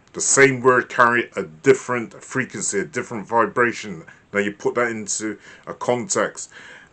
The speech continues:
right? If you were in a certain situation, the vibration and the frequency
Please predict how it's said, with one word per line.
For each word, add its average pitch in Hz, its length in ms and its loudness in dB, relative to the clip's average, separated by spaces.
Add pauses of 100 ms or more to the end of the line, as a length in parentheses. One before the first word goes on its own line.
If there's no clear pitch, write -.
(400)
right? 98 300 -4 (640)
If 135 280 6
you 110 140 -4
were 117 100 4
in 113 80 0
a 110 60 0
certain 113 400 2
situation, 107 1120 -4 (760)
the 107 60 -6
vibration 120 920 2 (360)
and 113 120 -4
the 110 40 -6
frequency 107 840 -2